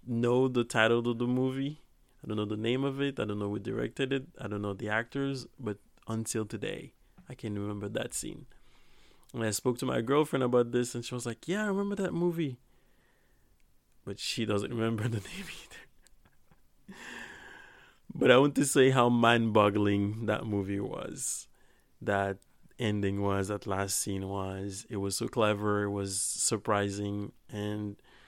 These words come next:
I don't know how old I was. I don't know, eight, nine, ten, eleven. I still remember it.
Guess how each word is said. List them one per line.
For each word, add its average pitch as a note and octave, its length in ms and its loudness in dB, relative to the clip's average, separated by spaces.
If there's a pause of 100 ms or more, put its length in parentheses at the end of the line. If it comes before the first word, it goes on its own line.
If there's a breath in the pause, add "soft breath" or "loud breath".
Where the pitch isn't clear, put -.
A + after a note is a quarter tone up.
(420 soft breath)
I - 80 -8
don't A2 120 2
know A2 60 2
how G#2+ 160 2
old B2 180 2
I C#3 60 4
was. D3+ 640 2 (1160)
I - 40 -14
don't A2+ 100 -6
know, G2 140 -8 (120)
eight, A#2+ 320 -4
nine, A2 320 -2
ten, A2 520 -6 (120)
eleven. A2+ 680 -2 (500 soft breath)
I G2+ 60 -14
still G#2+ 240 0
remember G2 380 -4
it. - 280 -20